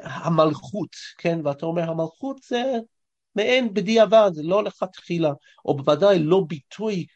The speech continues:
של הליבה של היהדות. ואתה אומר ש-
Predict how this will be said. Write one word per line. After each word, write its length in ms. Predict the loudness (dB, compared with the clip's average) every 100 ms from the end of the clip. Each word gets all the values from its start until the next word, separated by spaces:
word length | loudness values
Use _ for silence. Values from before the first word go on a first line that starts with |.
| _ _
של 400 | -18 -4 -2 -2 -4
הליבה 600 | -6 -4 -4 -2 2 2 0 _ _ _ _ -18
של 320 | -6 -4 -2
היהדות. 720 | -2 -2 -4 -6 -8 -8 -12 -8
ואתה 300 | -8 -6 -6
אומר 440 | -4 0 2 2
ש- 160 | 0